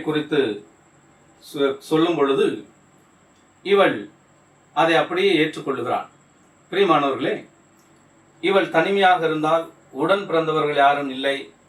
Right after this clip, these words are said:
தாய் தகப்பன் இல்லை, வரலாறு ஆசிரியர்கள் இவ்விதமாக குறிப்பிடுகிறார்கள். ஆனால்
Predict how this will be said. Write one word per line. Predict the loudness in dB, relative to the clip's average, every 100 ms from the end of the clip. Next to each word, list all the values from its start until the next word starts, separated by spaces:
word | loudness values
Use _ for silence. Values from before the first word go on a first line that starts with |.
| 0
தாய் | 2 2 -4
தகப்பன் | -6 -6 -8 -10 -12 -8
இல்லை, | -6 -6 -6 -12 -12
வரலாறு | -8 0 2 2 0 -4 -6 -14 _ _ _
ஆசிரியர்கள் | 0 0 0 -4 -2 -2 -4 -6 -12
இவ்விதமாக | -8 -4 0 0 0 -4 -6
குறிப்பிடுகிறார்கள். | -6 -6 -6 0 2 0 -12 _ _ _ _ _ _ _ -4
ஆனால் | 2 2